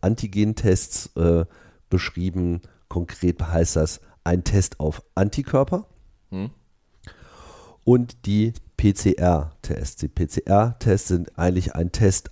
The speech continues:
Speaker 1: auf genetisches Material, was den Virus als solchen unmittelbar und direkt identifiziert. Der Antigentest, der Antikörpertest testet sozusagen auf die Reaktion des Körpers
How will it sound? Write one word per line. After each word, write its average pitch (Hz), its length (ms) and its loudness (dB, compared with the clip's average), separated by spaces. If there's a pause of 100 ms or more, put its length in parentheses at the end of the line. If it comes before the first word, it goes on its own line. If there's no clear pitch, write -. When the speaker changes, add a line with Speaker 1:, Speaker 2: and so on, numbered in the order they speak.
(100)
Speaker 1:
auf 85 380 2 (180)
genetisches 98 840 0 (180)
Material, 90 880 4
was 87 140 0
den 85 320 -4
Virus 95 420 2
als 80 240 -2
solchen 90 560 0
unmittelbar 92 640 0
und 85 240 -4
direkt 85 480 -2
identifiziert. 73 1000 -6 (560)
Der - 160 -8
Antigentest, 101 800 2
der - 100 -4
Antikörpertest 101 840 0
testet 101 320 2
sozusagen 92 300 0
auf 92 120 0
die 95 120 0
Reaktion 95 580 4
des 92 180 -2
Körpers 135 540 0